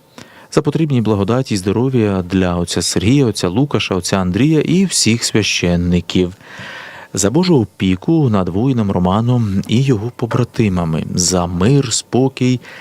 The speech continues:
і перемогу України. За душі померлих діточок на цій війні, за душі померлих воїнів, священників, священнослужителів, єпископів, монахів, монахинь, дияконів, волонтерів,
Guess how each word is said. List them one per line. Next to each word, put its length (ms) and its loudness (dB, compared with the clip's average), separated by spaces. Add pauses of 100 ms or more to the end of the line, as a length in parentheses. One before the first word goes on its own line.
(180)
і 160 4
перемогу 1000 2
України. 840 0 (1080)
За 120 2
душі 220 0
померлих 600 2
діточок 640 -2
на 80 0
цій 200 0
війні, 520 4 (120)
за 160 2
душі 220 -2
померлих 440 0
воїнів, 380 0
священників, 760 -2
священнослужителів, 960 0
єпископів, 600 -2
монахів, 460 0 (400)
монахинь, 440 0
дияконів, 560 0
волонтерів, 680 0